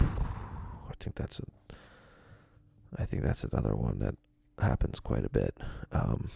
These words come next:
so I just, you know, just, hey, let's raise the awareness about, about support so that we can, we can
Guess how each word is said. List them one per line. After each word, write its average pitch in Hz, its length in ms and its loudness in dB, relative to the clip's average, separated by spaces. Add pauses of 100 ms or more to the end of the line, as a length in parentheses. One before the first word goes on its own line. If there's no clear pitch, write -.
(800)
so 120 120 12
I 113 60 12
just, - 280 10
you 104 100 10
know, 82 100 12
just, 98 180 10
hey, 101 140 12
let's 87 560 8
raise 92 320 10
the 85 100 8
awareness 80 480 8
about, 73 340 4 (600)
about 76 320 10
support - 440 10
so - 100 2
that 73 80 6
we 76 100 2
can, 73 320 0 (100)
we 82 140 2
can 73 320 -2